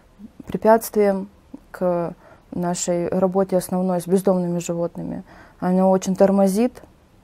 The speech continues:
нашу работу. И, э, ну, это очень грустно,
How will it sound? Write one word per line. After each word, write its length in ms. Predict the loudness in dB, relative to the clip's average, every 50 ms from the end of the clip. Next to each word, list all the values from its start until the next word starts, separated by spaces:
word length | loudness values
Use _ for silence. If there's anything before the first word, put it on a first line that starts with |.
| _ _ _ -6
нашу 300 | -4 -4 -4 -2 0 0
работу. 580 | 0 0 0 0 -2 -2 -2 -2 -6 -8 -8 -10 -14 -20 -20 -20 -20 -20 -20 -20 -20 _
И, 380 | -6 -4 -2 0 0 0 0 -2
э, 240 | -4 -6 -8 -10 -10 -12 -14 -18 -20 _ _ _ _ _ _ _ _ _ _ -20 _ _ -12 -6
ну, 260 | -4 -2 0 2 2
это 420 | 2 0 2 2 2 4 2 2 2
очень 380 | 2 0 0 0 -2 -2 0 2
грустно, 480 | 4 4 4 4 2 -2 -4 -4 -4